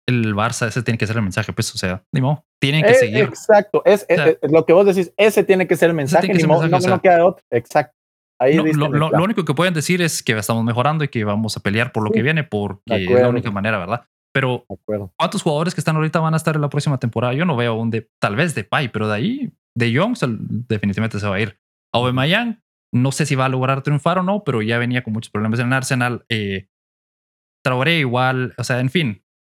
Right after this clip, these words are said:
Speaker 1: va, es una plantilla que todavía va a seguir teniendo muchos cambios, entonces la próxima temporada vamos a ver qué jugadores están todavía ahí,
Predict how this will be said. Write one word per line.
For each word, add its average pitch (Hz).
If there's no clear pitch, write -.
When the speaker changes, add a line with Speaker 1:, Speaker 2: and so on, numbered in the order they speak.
Speaker 1:
va, 160
es 143
una 190
plantilla 131
que 135
todavía 113
va 139
a 127
seguir 127
teniendo 127
muchos 123
cambios, 120
entonces 101
la 98
próxima 113
temporada 104
vamos 107
a 87
ver 104
qué 131
jugadores 127
están 117
todavía 113
ahí, 139